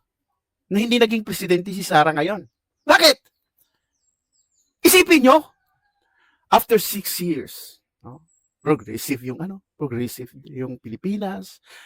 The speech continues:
Ah, nakikita natin, no? Maunlad na ang Pilipinas. Dahil, ah, wala na lahat.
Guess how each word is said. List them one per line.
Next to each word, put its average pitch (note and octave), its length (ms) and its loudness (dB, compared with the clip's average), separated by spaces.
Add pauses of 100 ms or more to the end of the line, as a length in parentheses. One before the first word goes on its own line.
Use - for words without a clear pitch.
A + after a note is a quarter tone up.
(260)
Ah, A#2 160 -4
nakikita B2+ 480 -10
natin, F3 480 -6
no? G3+ 80 -16 (320)
Maunlad B2 480 -6
na A#2 160 -8
ang - 60 -18
Pilipinas. G#3 580 -14 (640)
Dahil, A2+ 580 -6 (880)
ah, G#2 640 -10
wala - 380 2
na F4 100 6
lahat. - 220 6